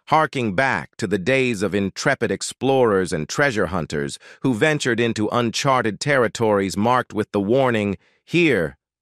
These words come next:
be dragons." The unknown becomes a siren song, a call to those with the courage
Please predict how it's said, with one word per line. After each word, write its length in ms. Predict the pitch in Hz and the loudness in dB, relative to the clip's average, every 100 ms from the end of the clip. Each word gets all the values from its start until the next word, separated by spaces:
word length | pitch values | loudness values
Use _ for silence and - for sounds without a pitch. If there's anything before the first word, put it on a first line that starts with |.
| - | -6
be 120 | 107 | -4
dragons." 920 | 101 101 117 110 80 67 50 50 - - _ _ _ _ | -2 0 0 0 -4 -10 -14 -18 -18 -20 _ _ _ _
The 160 | - 113 | -2 0
unknown 640 | 127 123 120 127 117 104 87 | 2 2 2 2 2 0 0
becomes 460 | 85 - 101 90 | -4 -2 -2 -2
a 80 | 85 | -2
siren 680 | - - 127 113 80 69 67 | -4 0 0 2 0 -4 -8
song, 540 | - 80 64 53 65 - _ _ _ _ _ | -6 -6 -6 -10 -14 -16 _ _ _ _ _
a 80 | - | -4
call 260 | 123 110 | 0 0
to 100 | 101 | 0
those 520 | 87 123 117 104 90 82 | 2 4 4 2 0 -2
with 140 | 82 | -4
the 80 | 85 | -6
courage 640 | - 131 110 85 78 73 | 0 2 2 0 -2 -6